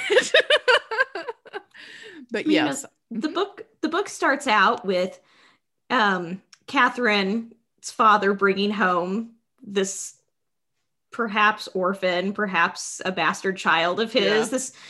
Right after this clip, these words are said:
Speaker 1: Yes.
Speaker 2: this, uh, this, this little, this little boy.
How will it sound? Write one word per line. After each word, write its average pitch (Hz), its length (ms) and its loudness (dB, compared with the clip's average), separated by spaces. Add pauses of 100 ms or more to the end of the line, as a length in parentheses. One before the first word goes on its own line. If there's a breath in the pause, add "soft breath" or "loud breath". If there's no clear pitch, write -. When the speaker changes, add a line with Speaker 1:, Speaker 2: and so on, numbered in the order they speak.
(100)
Speaker 1:
Yes. 214 800 4
Speaker 2:
this, 302 140 -8
uh, 277 100 0
this, 240 220 4
this 254 240 -2
little, 262 220 4
this 294 220 0
little 277 200 2
boy. 202 560 4